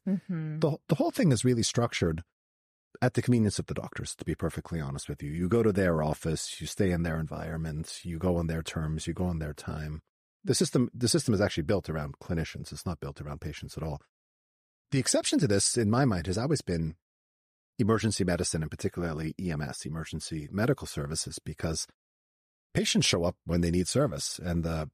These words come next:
Speaker 2: E R is open twenty-four hours a day and people come in and care is delivered on their own terms. There is, there has always been patient centricity to emergency medicine.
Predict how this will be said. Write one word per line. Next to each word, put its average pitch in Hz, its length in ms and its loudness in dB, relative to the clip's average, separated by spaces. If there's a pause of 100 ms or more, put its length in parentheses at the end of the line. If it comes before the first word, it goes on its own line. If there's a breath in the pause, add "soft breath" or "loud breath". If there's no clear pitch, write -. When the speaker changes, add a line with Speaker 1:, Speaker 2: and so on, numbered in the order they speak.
Speaker 2:
E 101 120 4
R 90 160 4
is 82 80 2
open 85 200 0
twenty-four - 440 -2
hours - 180 -6
a 85 60 0
day 113 240 2
and 95 120 0
people 82 220 -8
come 85 180 0
in 92 280 6 (520)
and 95 160 4
care 101 200 2
is 92 100 0
delivered 82 340 0
on 76 120 -6
their 69 180 -8
own 69 140 -8
terms. 67 360 -4
There 95 140 2
is, - 280 2
there 107 100 4
has 101 120 2
always 107 300 4
been 87 240 2
patient - 340 -4
centricity 76 520 -6
to - 120 -14
emergency 71 440 -8
medicine. 76 400 -8